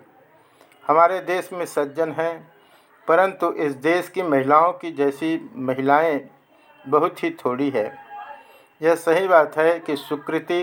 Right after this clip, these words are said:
पुरुषों के घर में भगवती स्वयं श्री रूप में निवास करती है।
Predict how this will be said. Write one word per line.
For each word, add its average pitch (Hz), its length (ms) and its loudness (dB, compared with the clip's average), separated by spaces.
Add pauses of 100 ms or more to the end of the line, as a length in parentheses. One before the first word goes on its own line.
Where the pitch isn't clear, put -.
(140)
पुरुषों 139 360 0
के 160 160 -4
घर 156 300 0
में 127 240 -6 (520)
भगवती 160 520 -2
स्वयं 165 360 -2
श्री 143 280 -6
रूप 160 280 -2
में 147 100 -4
निवास 131 480 0
करती 117 320 -4
है। 101 180 -4